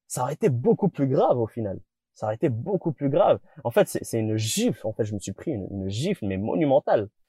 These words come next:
Une gifle, mais monumentale à cet âge-là et tout. En plus, euh, je venais à peine de me marier et tout. C'était vraiment très, très compliqué. J'ai, j'ai vraiment eu du mal à, à digérer cette, euh, cet événement-là. Et après, alhamdoulilah, donc, euh, avec le temps, bah, j'ai lancé d'autres, d'autres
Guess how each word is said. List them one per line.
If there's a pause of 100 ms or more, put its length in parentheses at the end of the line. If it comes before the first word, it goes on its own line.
(180)
Une
gifle,
mais
monumentale
à
cet
âge-là
et
tout.
En
plus,
euh, (300)
je
venais
à
peine
de
me
marier
et
tout.
C'était
vraiment
très,
très
compliqué.
J'ai,
j'ai
vraiment
eu
du
mal
à,
à
digérer
cette,
euh,
cet
événement-là. (1160)
Et
après,
alhamdoulilah,
donc,
euh,
avec
le
temps,
bah, (300)
j'ai
lancé
d'autres,
d'autres